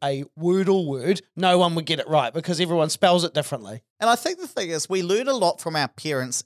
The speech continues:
Speaker 2: even if we don't realise it at the time. And so I want to talk through some of the beliefs that both Andrew and I have been taught, some good, some bad.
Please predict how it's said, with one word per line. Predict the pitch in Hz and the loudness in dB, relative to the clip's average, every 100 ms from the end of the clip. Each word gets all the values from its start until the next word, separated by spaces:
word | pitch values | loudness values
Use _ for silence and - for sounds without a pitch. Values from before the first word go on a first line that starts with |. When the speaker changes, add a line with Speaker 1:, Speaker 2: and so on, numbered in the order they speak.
| - | -10
Speaker 2:
even | 180 226 247 285 | -12 -8 -4 -4
if | 254 - | -4 -8
we | 220 | -10
don't | 147 143 139 147 | -8 -4 -4 -6
realise | 117 123 123 120 120 113 | -10 -8 -4 -4 -4 -6
it | 120 117 _ - | -6 -10 _ -16
at | 127 - | -16 -16
the | 113 | -14
time. | - 127 123 98 101 _ _ - | -12 -8 -8 -8 -16 _ _ -4
And | 202 | 0
so | 240 | 2
I | |
want | 226 269 320 | 4 2 0
to | |
talk | - 302 - | -6 -8 -8
through | - 202 170 156 | -6 0 0 0
some | - 247 | 0 0
of | 247 | 0
the | 180 | -2
beliefs | 156 156 156 214 - | 0 2 0 -2 -4
that | - 147 - | -4 -4 -4
both | 190 202 | -2 0
Andrew | 156 139 139 | 0 -2 -4
and | 123 | 0
I | 123 | 0
have | - | -2
been | 120 113 _ | -8 -8 _
taught, | - 185 220 | -4 -4 0
some | - 277 | -2 0
good, | 202 233 240 | 0 0 0
some | - 226 214 208 - - | -2 0 0 -4 -8 -2
bad. | 165 156 185 | 0 2 0